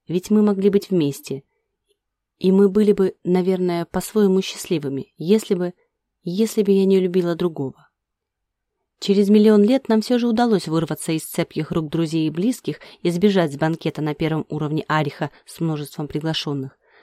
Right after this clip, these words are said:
Все как один – большие шишки, от званий и имён которых захватывало дух. "Привыкай", посоветовала Рихар. "Я послушно привыкала. Для начала к тому, что у меня есть муж, Рихар Дайхам, мой муж, а безобразие вокруг —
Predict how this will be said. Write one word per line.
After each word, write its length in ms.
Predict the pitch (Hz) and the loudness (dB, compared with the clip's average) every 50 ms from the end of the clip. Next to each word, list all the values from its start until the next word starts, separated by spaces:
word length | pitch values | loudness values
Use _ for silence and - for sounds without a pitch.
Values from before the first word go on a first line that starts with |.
| _ _ _ _ | _ _ _ _
Все 280 | - - - 262 285 | -10 -4 -2 -2 0
как 180 | - 262 240 - | 0 -2 -2 0
один – 320 | 226 214 202 247 254 247 - _ _ _ _ | 0 0 2 2 0 0 -2 _ _ _ _
большие 400 | 165 165 175 - - - 240 240 | -6 -6 -4 -4 -4 -4 -4 -4
шишки, 500 | 220 - - 170 147 - - - 156 - _ _ _ _ _ _ | -4 -2 -2 -2 -4 -4 -8 -10 -12 -12 _ _ _ _ _ _
от 140 | - 151 143 | -8 -8 -6
званий 360 | 147 156 160 175 185 180 170 | -6 -2 0 0 2 2 0
и 200 | - - 165 165 | -2 -2 -4 -4
имён 220 | 165 170 170 165 156 | -2 -2 -2 -2 -4
которых 420 | - 151 151 - 196 196 196 175 | -4 -4 -6 -2 0 0 0 0
захватывало 560 | 151 156 147 - 156 151 - 151 151 151 156 | 0 -4 -6 -4 -6 -6 -6 -6 -6 -6 -6
дух. 320 | 151 139 143 135 - - _ _ _ _ _ _ _ _ - | -4 -6 -8 -8 -10 -14 _ _ _ _ _ _ _ _ -4
"Привыкай", 640 | - 185 208 208 220 208 - 185 156 139 143 - _ _ _ _ _ - | 0 4 4 4 4 2 2 -2 -2 -2 -4 -8 _ _ _ _ _ -12
посоветовала 640 | - 151 - - 165 147 156 143 - 143 147 147 | -12 -10 -8 -8 -6 -6 -6 -6 -6 -6 -6 -6
Рихар. 340 | 147 143 135 - - - _ _ _ _ _ _ _ _ - | -8 -8 -10 -12 -14 -18 _ _ _ _ _ _ _ _ -4
"Я 160 | 175 226 262 | -2 -2 -2
послушно 460 | - 240 226 - 233 214 - 214 202 | -2 -4 -4 -4 -6 -4 -2 0 0
привыкала. 580 | - 196 185 196 - - 147 131 131 127 - - _ _ _ _ _ - | 2 2 2 0 -2 -6 -8 -8 -10 -10 -14 -18 _ _ _ _ _ -10
Для 160 | 160 151 180 | -4 0 2
начала 380 | 185 208 214 - - 269 262 247 | 2 2 2 2 0 -2 -2 -2
к 80 | - | -4
тому, 360 | - - 233 240 269 320 320 285 _ | -2 0 2 2 2 2 0 -4 _
что 240 | - - - 202 202 | -14 -4 0 2 4
у 20 | |
меня 260 | 196 202 208 214 220 | 6 6 6 6 6
есть 200 | 220 214 - - | 4 2 -2 -6
муж, 380 | 170 160 147 139 139 - - _ _ _ _ _ _ - | -6 -4 -4 -6 -8 -12 -16 _ _ _ _ _ _ -8
Рихар 320 | 185 180 180 - - - 170 | -4 -4 -4 -2 -4 -6 -4
Дайхам, 440 | 156 165 175 - - - 139 139 - _ _ _ _ _ - | -4 -4 -4 -6 -6 -10 -14 -14 -16 _ _ _ _ _ -8
мой 220 | 175 170 175 175 | -4 -2 0 0
муж, 400 | 170 156 135 127 - - - - _ _ _ _ _ _ _ - | 0 0 -2 -6 -8 -12 -20 -20 _ _ _ _ _ _ _ -6
а 60 | 151 | -4
безобразие 600 | 151 175 165 175 170 180 180 185 175 - 175 170 | -2 -2 0 0 0 0 0 0 0 0 -2 -2
вокруг — 440 | 160 165 160 - 220 240 233 - - | -2 -2 0 0 0 0 0 -4 -10